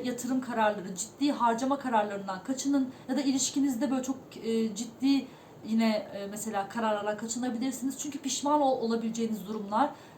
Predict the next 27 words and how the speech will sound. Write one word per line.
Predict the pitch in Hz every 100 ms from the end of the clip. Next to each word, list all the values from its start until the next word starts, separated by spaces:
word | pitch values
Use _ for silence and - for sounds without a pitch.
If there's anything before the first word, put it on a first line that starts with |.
| -
söz | - 277 269
konusu | 247 226 247
olabilir | 262 240 240 233
sonrasında. | 226 202 180 180 180 165 151 - - -
Yani | 226 233 226
böyle | 254 254
nasıl | 277 233
diyeyim, | 233 226
hani, | 240 240 - - - - - - - - -
"Ay | 247
işte | 254 - 262
ben | 269 254
bu |
kişiden | - - 262 262 262
ayrılayım." | 247 247 226 226 202
mesela, | 185 - 214
örnek | 214 214
veriyorum. | 180 170
Aslında | 190 226 233
hiç | 285 - - - - - -
ciddi | 262 - 269
bir | 254
sorun, | - 269 226 226
iyice | 277 233 277
düşünülmemiş | 262 240 269 247 220 -
bir | 196
karar. | - 190 180